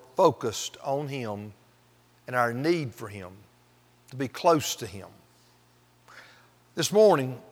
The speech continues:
we're gonna look at good news. We're gonna focus how,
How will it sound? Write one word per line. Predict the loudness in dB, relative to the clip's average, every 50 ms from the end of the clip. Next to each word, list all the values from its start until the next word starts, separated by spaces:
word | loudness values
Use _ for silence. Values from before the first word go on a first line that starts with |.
| -20 -20 _ _ _ _ _ _ _ _ _ _ _ _ _ -4
we're | -2
gonna | -2 0 0
look | -2 -2 -4 -6
at | -10 -8 -6
good | -2 -2 -2 -2 -2 -4
news. | -8 -8 -8 -10 -12 -14 -16 -18 -18 -18 _ _ _ _ _ _ _ _ _ _ _ _ _ _ _ _ -20 -20 _ 6
We're | 8 8 10
gonna | 10 8 8
focus | 8 8 8 8 8 6 0 0 2
how, | 6 8 10 10 10 10 10 8 4 -2